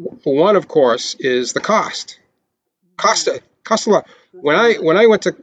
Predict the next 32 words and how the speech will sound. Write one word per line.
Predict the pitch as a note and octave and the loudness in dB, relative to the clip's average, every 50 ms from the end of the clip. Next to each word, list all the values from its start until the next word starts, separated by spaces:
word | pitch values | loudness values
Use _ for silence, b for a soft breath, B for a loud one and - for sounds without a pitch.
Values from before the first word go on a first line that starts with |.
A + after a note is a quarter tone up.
| _ _ _ _ _ _ _ | _ _ _ _ _ _ _
community | - - - D#3+ D#3+ G3 A#3+ A3 E3 C3 | -14 -10 -2 0 2 2 4 4 2 0
college, | - - A#2+ A#2 A#2+ C3+ C3 | 0 -2 -2 -2 -2 -2 0
I | D3 | 0
went | D#3+ D#3+ - | 0 2 0
to | C3+ | 0
Bunker | A#2 C#3 C#3+ C#3 B2+ | 0 0 0 0 0
Hill | B2+ D3+ C#3 | -2 -2 -4
Community | - B2+ C3+ C#3+ C#3+ C3+ C3 | -2 -4 -2 -2 -2 -4 -4
College, | - A#2 B2 A#2 A#2 D#3 - - b b b b b b b b b b _ | -4 -4 -4 -4 -6 -8 -10 -16 b b b b b b b b b b _
um, | C3 B2+ A#2+ A#2+ A#2 A2+ | -4 -2 0 0 -2 -2
in | D3 B2+ | -2 0
the | B2 B2 | 0 2
eighties, | B2+ D3+ E3 C#3 A2+ G#2 C3 - - - - _ _ _ _ _ _ _ _ | 4 4 2 2 0 -4 -6 -10 -16 -20 -20 _ _ _ _ _ _ _ _
and | - A#2 A#2+ | -6 -2 -2
it | B2 B2+ | -2 -2
was, | B2 B2 B2+ B2 B2 A#2+ - - | -2 -2 -2 -2 -2 -4 -4 -4
uh, | G3 C3 B2+ B2+ B2+ B2 | -2 -2 -2 -2 -4 -6
six | - - E3+ - - | -4 -4 -4 -2 0
hundred | D#3+ D3+ C#3+ | 0 0 2
dollars | C3 C3+ B2+ B2+ A#2+ A2+ | 2 2 2 2 0 -2
a | A2+ | -4
semester. | - - - B2+ - A2 - - - _ _ _ _ _ _ _ _ _ _ _ _ _ _ _ _ | -8 -6 -4 -4 -4 -4 -6 -12 -20 _ _ _ _ _ _ _ _ _ _ _ _ _ _ _ _
Now, | B2+ C3 B2+ A#2+ A#2 A2+ - _ _ _ _ _ _ _ _ _ _ _ _ _ _ _ | -2 -2 0 -2 -2 -4 -8 _ _ _ _ _ _ _ _ _ _ _ _ _ _ _
we | C3 C#3+ | -4 -2
live | D3 E3 D3+ | 0 0 0
in | D3+ | 0
a | D3 | 0
much | C#3+ D3 D3 - - | 0 0 -2 -2 -4
different | D#3 - D#3 D3+ D#3 | -4 -2 0 2 2
<laughs> | |
world | F#3 G3 - - - - - | 2 2 0 -2 -4 -2 -2
now. | - - - A2+ | -2 -2 -6 -12